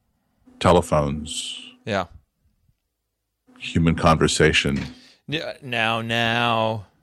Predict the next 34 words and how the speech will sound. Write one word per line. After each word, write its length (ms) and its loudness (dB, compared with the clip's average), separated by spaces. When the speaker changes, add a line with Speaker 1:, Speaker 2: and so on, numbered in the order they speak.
Speaker 1:
Well, 240 10
or 260 10
a 120 8
certain 300 6
way 140 8
of 100 4
talking, 500 0
a 60 4
certain 280 6
way 140 10
of, 220 4
of, 360 0
of, 200 -4
of 160 2
catching 380 0
up 240 0
with 180 -2
Speaker 2:
Okay, 240 2
Speaker 1:
people. 60 0
Speaker 2:
so 260 0
what 300 -4
have 100 -6
we 100 -2
lost? 600 -6
Speaker 1:
Well, 380 6
I 80 6
think 220 2
we 60 4
have, 140 6
Speaker 2:
Conversation-wise. 100 -8
Speaker 1:
we 60 6
have 140 2
shallower 500 4
relationships. 680 -2